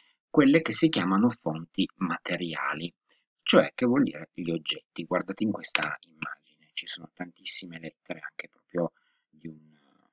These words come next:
addirittura guardate, queste, questa risale addirittura quasi cento anni fa, eh, tantissimo tempo. Ecco, magari i nonni hanno degli oggetti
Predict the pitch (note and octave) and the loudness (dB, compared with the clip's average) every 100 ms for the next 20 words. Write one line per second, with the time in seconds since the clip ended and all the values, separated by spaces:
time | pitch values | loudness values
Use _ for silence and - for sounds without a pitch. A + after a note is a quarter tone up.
0 | _ _ _ _ _ _ E2 E2+ - E2+ | _ _ _ _ _ _ -8 -8 -8 -8
1 | E2+ - D#2+ _ - F2+ - F#2 - - | -6 -6 -12 _ -18 -14 -8 -8 -8 -14
2 | - - - E2 - F2 D#2+ D2+ E2 _ | -18 -10 -10 -10 -10 -10 -10 -14 -18 _
3 | F#2+ F2+ - F2 F#2+ F#2+ - - E2+ F#2+ | -6 -6 -4 -4 -4 -6 0 0 -2 -10
4 | - F2 D#2+ E2 E2 _ - - E2 F2+ | -14 -12 -10 -10 -14 _ -14 -8 -4 -4
5 | - - D2+ - - - - _ _ - | -6 -18 -18 -14 -8 -8 -10 _ _ -20
6 | _ _ _ _ _ _ - - - C#3 | _ _ _ _ _ _ -10 -6 2 4
7 | D3 D#3 G3 A#2+ F2+ B2 E3+ G2 E2 F2 | 6 4 4 4 2 2 2 0 -4 -12
8 | E2 D#2+ E2+ F#2 - - - _ - E3+ | -14 -10 -4 -2 0 -2 -4 _ -2 -2